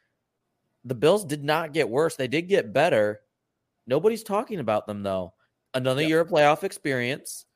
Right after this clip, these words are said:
Speaker 1: Maybe this is the year that they finally get over that hump, but we'll get into our predictions right at the very end. We have one more division left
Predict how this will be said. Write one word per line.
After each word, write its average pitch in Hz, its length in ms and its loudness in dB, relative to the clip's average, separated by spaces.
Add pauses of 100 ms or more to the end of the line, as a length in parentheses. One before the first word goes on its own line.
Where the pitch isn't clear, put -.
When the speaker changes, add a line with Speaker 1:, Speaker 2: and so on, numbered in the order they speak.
(960)
Speaker 1:
Maybe 139 440 -2
this 233 260 4
is 254 120 -10
the 240 120 -4
year 214 340 4
that 165 220 0
they 165 160 4
finally 160 380 -4
get 156 160 2
over 156 300 0
that 156 200 4
hump, 180 400 0
but 131 140 -4
we'll 143 220 2
get 147 260 -2
into 185 240 0
our 175 100 4
predictions 165 580 -4
right 135 280 6
at 170 120 -2
the 151 60 -2
very 160 340 2
end. 160 160 0
We 139 60 -2
have 135 120 2
one 139 180 -2
more 165 120 0
division 170 340 -4
left 151 420 2